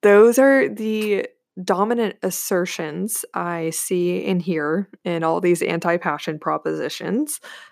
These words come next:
And actually, the solutions that I've seen proposed at the conclusion of these speeches or, uh, articles or whatnot is, well, I'll admit, I mean, I think that they're pretty weak,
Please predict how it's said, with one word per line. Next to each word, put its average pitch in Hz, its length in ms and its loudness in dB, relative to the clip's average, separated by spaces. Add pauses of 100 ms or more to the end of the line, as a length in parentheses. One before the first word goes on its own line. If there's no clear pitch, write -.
(280)
And 196 460 2 (400)
actually, 220 480 2
the 185 180 2
solutions 190 920 0
that 170 320 0
I've 165 180 0
seen 170 260 -4
proposed 170 580 0
at 170 120 -2
the 170 80 -4
conclusion 208 560 -2
of 185 120 -4
these 180 200 -4
speeches 190 640 0
or, 165 360 0 (540)
uh, 170 240 2
articles 214 580 2
or 196 100 4
whatnot 175 680 2 (480)
is, 196 680 6 (380)
well, 180 260 2
I'll 180 160 4
admit, 160 460 -2
I 180 80 -4
mean, 175 200 -6
I - 220 -4
think 175 220 -6
that 202 140 -6
they're 196 140 -4
pretty 208 280 -4
weak, 220 400 -4